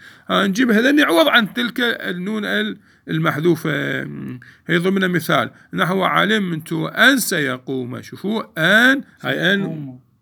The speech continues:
Speaker 1: أن سيقوم، شاهد كلامنا في أن مخفف من مثقلة ودخلت السين على الفعل المتصرف، شوف الس-، سو-،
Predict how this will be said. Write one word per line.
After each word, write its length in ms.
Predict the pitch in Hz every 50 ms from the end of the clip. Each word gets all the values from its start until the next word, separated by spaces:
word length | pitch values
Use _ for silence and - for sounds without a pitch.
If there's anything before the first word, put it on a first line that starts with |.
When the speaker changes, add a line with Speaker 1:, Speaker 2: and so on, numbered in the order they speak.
| - 160
Speaker 1:
أن 160 | 165 190 208
سيقوم، 680 | - - 185 160 151 - 160 156 147 139 135 127 127 - - - - _
شاهد 300 | - - 170 156 160 156
كلامنا 440 | 160 165 151 151 170 196 226 226 208
في 260 | 175 - 156 143 143
أن 320 | 139 147 156 180 208 226 220
مخفف 380 | 180 160 151 - 180 175 185
من 220 | 175 147 143 147 156
مثقلة 640 | 180 190 160 208 208 208 - 220 233 262 277 262 269 - - - -
ودخلت 480 | 147 151 160 208 196 - - - 175
السين 360 | - 165 - - - 220 233 226
على 200 | - 180 190 180
الفعل 360 | 151 - - 302 - 311 320
المتصرف، 880 | 320 294 269 262 - - 214 196 - 208 185 170 156 160 156 151 -
شوف 200 | - - 175 175
الس-، 340 | 180 180 170 - - - 196
سو-، 480 | 170 160 - 180 160 156 160 160 156